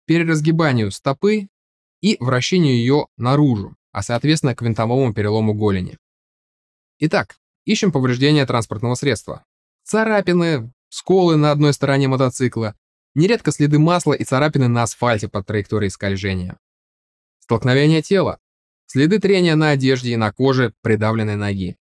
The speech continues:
Помимо этого, мотоциклист, скорее всего, ударился о дорожное покрытие подвздошной костью, рукой и плечевым суставом,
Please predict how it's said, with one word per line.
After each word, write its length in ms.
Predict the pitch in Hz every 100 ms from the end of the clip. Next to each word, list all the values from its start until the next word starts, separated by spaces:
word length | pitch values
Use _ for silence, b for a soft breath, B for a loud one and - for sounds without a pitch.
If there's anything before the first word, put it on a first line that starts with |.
| _ _ _ -
Помимо 320 | 139 165 180
этого, 200 | 185 139
мотоциклист, 580 | 123 - 127 160 170 -
скорее 440 | - - 123 151
всего, 380 | 139 - 123 120
ударился 540 | - 104 123 120 107 104
о 40 |
дорожное 400 | 110 113 107 104
покрытие 580 | 107 101 147 151 117 98 -
подвздошной 540 | 107 107 131 123 107
костью, 520 | - 160 - 147 131 _ _ _ _ _
рукой 560 | - 190 - 156 156 - _
и 140 | 143 196
плечевым 460 | - 120 120 135
суставом, 680 | 123 117 - 101 95 90